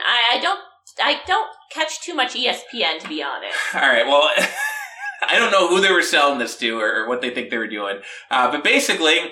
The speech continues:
Speaker 2: football season's coming up in a few months. They're trying to get people excited.
Speaker 1: Oh,
Speaker 2: So
Speaker 1: so they're talking about how, like, anti-racist they are and how much they hate America, right? You know, they kneel for the
Speaker 2: That's
Speaker 1: anthem
Speaker 2: just known.
Speaker 1: and
Speaker 2: People know that already. So
Speaker 1: Oh.
Speaker 2: they're going after every, if, if you haven't been turned off,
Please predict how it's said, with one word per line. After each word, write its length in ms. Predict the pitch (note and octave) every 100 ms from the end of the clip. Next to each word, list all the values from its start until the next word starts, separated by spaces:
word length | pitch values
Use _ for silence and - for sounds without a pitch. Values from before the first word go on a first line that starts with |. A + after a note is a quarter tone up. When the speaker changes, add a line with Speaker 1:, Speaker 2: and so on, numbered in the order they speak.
| - _ _ - - _ _ _ _ _
Speaker 2:
football 340 | - D3 D3 C#3+
season's 340 | D#3+ D3 D3+
coming 220 | D#3 D3 C#3+
up 140 | C#3
in 60 | D3+
a 40 |
few 180 | D3 D3
months. 260 | C#3 E3+ -
They're 80 | D3+
trying 220 | D#3 D3
to 80 | D3+
get 80 |
people 240 | D#3+ D3+ D3+
excited. 600 | C#3 F#3+ A3 F3+ D#3 - - -
Speaker 1:
Oh, 80 | A4
Speaker 2:
So 240 | B4+ A#4
Speaker 1:
so 60 | G4+
they're 160 | F4+
talking 400 | - G4+ G4+ F#4
about 260 | E4+ E4+ E4+
how, 240 | E4 D#4
like, 140 | C#4 C4+ -
anti-racist 800 | D4+ D4 B3 A#3+ - - C4+
they 100 | C#4
are 160 | C4+ C4+
and 80 | B3+
how 140 | A#3+
much 180 | A#3+ -
they 80 | -
hate 200 | - -
America, 480 | A3 G4 E4 - -
right? 360 | D#3 E3 - -
You 80 | G#3+
know, 100 | F3+
they 160 | F3+
kneel 240 | F3 F3+ F3+
for 160 | -
the 80 | F3 E3+ E3
Speaker 2:
That's 220 | E3 -
Speaker 1:
anthem 60 | G3
Speaker 2:
just 100 | E3
known. 160 | B2 A#2
Speaker 1:
and 340 | G#2+ - -
Speaker 2:
People 260 | - C#3+ A#2+
know 200 | A2 G#2
that 200 | G2+ F#2
already. 400 | F2 F2+ F2+ F2+
So 60 | -
Speaker 1:
Oh. 240 | E4+ C4
Speaker 2:
they're 160 | G3 F#3+
going 200 | A#3+ A3 G3+
after 160 | G3 F3
every, 300 | E3 E3 E3+
if, 120 | F3
if 280 | - E3+ F3
you 80 | E3+
haven't 340 | F#3 F#3+ G3
been 180 | F#3 F3
turned 260 | - E3+ D#3+
off, 280 | D3+ D#3